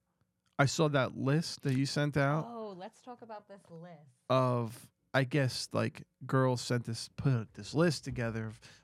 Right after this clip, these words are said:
Speaker 1: places you're not gonna go, or is it, was it a, a girl that said, "I'm, I'm not gonna go here on a first
Speaker 2: So it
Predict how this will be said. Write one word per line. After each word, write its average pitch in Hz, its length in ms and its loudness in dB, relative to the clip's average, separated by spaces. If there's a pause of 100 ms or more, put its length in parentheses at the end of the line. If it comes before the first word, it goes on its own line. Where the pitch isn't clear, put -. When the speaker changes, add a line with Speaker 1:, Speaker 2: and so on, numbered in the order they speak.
Speaker 1:
places 143 420 4
you're 131 100 0
not 135 220 2
gonna 127 160 0
go, 131 260 2
or 123 300 0 (480)
is 170 160 0
it, 202 100 -2
was 214 180 2
it 226 80 6
a, 220 40 6 (240)
a 196 80 6
girl 240 320 4
that 208 120 2
said, 190 260 2
"I'm, 175 360 2
I'm 170 320 2
not 165 200 2
gonna 156 160 0
go 151 200 4
here 151 200 4
on 147 80 2
a 147 40 4
first 151 320 2
Speaker 2:
So 247 80 2
it 233 40 4